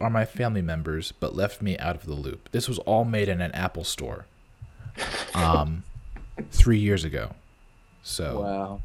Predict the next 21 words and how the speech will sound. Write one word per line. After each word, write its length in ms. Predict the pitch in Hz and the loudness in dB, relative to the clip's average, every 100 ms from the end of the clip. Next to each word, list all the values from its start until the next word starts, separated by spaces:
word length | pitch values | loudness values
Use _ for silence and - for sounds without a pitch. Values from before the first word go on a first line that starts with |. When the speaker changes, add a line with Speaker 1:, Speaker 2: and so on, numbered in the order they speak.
| - - - - | -10 -18 -18 -10
Speaker 1:
yeah. 180 | 71 - - - _ _ _ _ _ _ - | -10 -10 -16 -20 _ _ _ _ _ _ -8
Yeah, 100 | 92 | -4
but 240 | 107 - 123 | -4 -4 -2
this, 240 | 156 - | -2 -2
you 200 | 107 127 123 | -4 -2 -2
can 160 | 139 | -4
find 260 | - 131 123 | -2 -2 -2
him 120 | 127 | -4
on 140 | 113 | -4
YouTube, 360 | 101 104 - 101 - - - - - | -6 -6 -8 -8 -10 -20 -20 -14 -4
uh, 260 | 98 92 - | -2 -2 0
or 100 | 113 | 2
even 180 | 147 160 | 4 4
just 400 | 143 143 - - | 2 -2 -6 -2
do 140 | 131 | 2
a 40 | 117 | 2
Google 300 | 107 127 127 | 2 2 2
search, 580 | - 110 101 - - - - - - - | 4 4 4 0 -8 -10 -20 -20 -20 -8
um, 500 | 95 92 90 87 87 - | -2 0 0 0 -2 -4
of, 560 | 90 85 82 80 - - - _ _ _ _ _ - | -4 -4 -4 -8 -18 -20 -20 _ _ _ _ _ -10
uh, 580 | 85 76 69 71 71 | -8 -8 -10 -12 -14